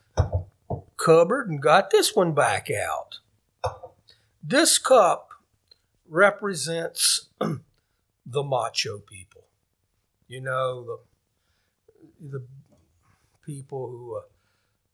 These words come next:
ego is bigger than Texas,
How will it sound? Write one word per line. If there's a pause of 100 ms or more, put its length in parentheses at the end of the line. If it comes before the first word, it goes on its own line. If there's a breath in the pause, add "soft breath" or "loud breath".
ego
is
bigger
than (1600)
Texas,